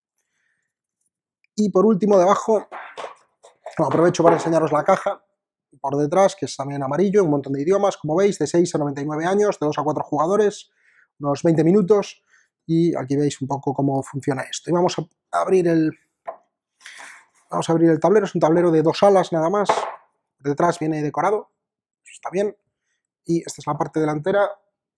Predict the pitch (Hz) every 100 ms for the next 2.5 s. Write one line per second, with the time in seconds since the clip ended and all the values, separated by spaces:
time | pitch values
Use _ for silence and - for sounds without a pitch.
0 | - _ - - 143 139 139 143 147 165
1 | 156 151 180 214 202 _ _ - 143 -
2 | 160 156 190 190 170